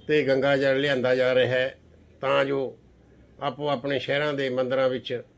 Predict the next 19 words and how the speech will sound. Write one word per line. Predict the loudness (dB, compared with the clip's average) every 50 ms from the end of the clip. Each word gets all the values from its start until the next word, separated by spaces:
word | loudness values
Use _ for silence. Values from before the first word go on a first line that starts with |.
| -20 -20 _ _ _ -20 -6 -2
ਜਲ | -2 0 2 0 0
ਅਰਪਿਤ | -2 -2 -6 -8 -8
ਕੀਤਾ | -6 -8 -8 -4 -2 -2 0
ਜਾਵੇ। | 0 0 0 0 -2 -4 -6 -10 -14 -20 _ _ _ _ _ _ -20 _ -20 -20 _ _ _ _
ਭੋਲੇਨਾਥ | -2 0 2 2 2 2 2 2 0 0 0
ਜੀ | 0 -2 -4 -4 -4 -8 -16 _ _ _ _ _ _ _ _ _ _ _ _ _ _ _ _ -20
ਹਰ | -14 -2 0 0 0 2 0
ਭਗਤ | -2 0 0 0 -2
'ਤੇ | -2 -4 -4 -4 -4 -6 -10 _ _ -20 -20 -20 -20 _ -16 -10
ਮਿਹਰ | -6 -4 0 0 2 0
ਭਰਿਆ | 0 -2 -4 -2 -2 -2 -2
ਹੱਥ | -2 -4 -6 -6 -6
ਰੱਖਣ | -8 -8 -6 -6 -6 -6 -6 -8 -8 -14 _ -20 -20 -20 -20 -20 -20 -20 -20 -20 -18 -18 -18 -18 -18 -12 -12 -10
ਅਤੇ | -4 -2 -2 -2
ਸਾਉਣ | -4 -6 -6 -4 -2 -2 -2 -2 -2
ਦਾ | -2 -2
ਮਹੀਨਾ | -2 -2 -2 -2 0 0 0 0 -2 -2 -6 -14 _ -20 _ _ _ _ _ _ _ _ _ _ _ _ _ _ -4
ਨਗਰ | -2 -2 0 2 2 2 2
ਲਈ | 2 0 0 -2 -6